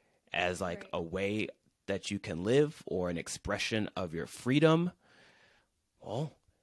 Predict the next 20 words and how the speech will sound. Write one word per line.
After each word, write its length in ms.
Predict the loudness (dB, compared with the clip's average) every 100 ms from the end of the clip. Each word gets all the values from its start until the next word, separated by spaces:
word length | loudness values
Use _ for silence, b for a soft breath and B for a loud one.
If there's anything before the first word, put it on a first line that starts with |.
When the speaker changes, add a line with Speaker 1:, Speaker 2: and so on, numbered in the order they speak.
| _ -12
Speaker 1:
if 120 | -6
someone 380 | 0 2 2 2
lives 260 | 2 2
in 60 | 0
a 60 |
place 300 | 2 2 2 4
long 260 | 4 6
enough 320 | 6 4 2
and 100 | -2
they 60 | 0
get 260 | 0 0 -4 b b b
bombarded 540 | 0 4 6 8 8 6
with 200 | 2 4
this, 300 | 2 2 -2
like, 260 | -6 -8 -12 -4
ethnocidal 1040 | -4 2 2 4 4 4 6 6 4 2 _ _ -10
way 240 | 0 4 4
of 120 | 4
doing 300 | 6 6 6
things, 540 | 4 2 2 0 -4